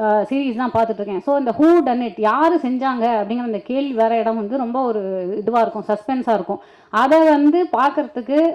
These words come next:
ரொம்பவே சுவாரஸ்யமா, ரொம்ப அழகா கொண்டு வரதுக்கு அந்த புக்கு வந்து ஹெல்ப் பண்ணிருக்கு அப்படின்னு நினைக்கிறேன். அதை பத்தி டைரக்டர் அதிகமா பேசுவாரு. So ஃபர்ஸ்ட் வந்து ராஜேஷ்குமார் அவர்களுக்கு அந்த ஐடியாவை,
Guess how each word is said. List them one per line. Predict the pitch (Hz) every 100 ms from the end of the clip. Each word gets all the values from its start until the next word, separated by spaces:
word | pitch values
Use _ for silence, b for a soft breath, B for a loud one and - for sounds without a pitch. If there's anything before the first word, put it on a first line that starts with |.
| 302
ரொம்பவே | 220 285 320 339 339
சுவாரஸ்யமா, | 247 262 - 247 247 320 - B B
ரொம்ப | 220 262 320 359
அழகா | 254 254 294 302 330
கொண்டு | 320 247 247 262
வரதுக்கு | 226 269
அந்த | 302 247 208
புக்கு | 226 - 320
வந்து | 294 262 269
ஹெல்ப் | 240 233
பண்ணிருக்கு | 220 214 233
அப்படின்னு |
நினைக்கிறேன். | 220 208 190 226 294
அதை | 220 233
பத்தி | 226 269
டைரக்டர் | 240 226 254 277 240
அதிகமா | 202 226 240 233
பேசுவாரு. | 214 214 202 202 359 - b b b
So | 269 254
ஃபர்ஸ்ட் | 277 320 339
வந்து | - 254 247 254
ராஜேஷ்குமார் | 233 277 294 262 240
அவர்களுக்கு | 214 208 214 214 - 294
அந்த | 302 220 196
ஐடியாவை, | 214 294 320 302 285 285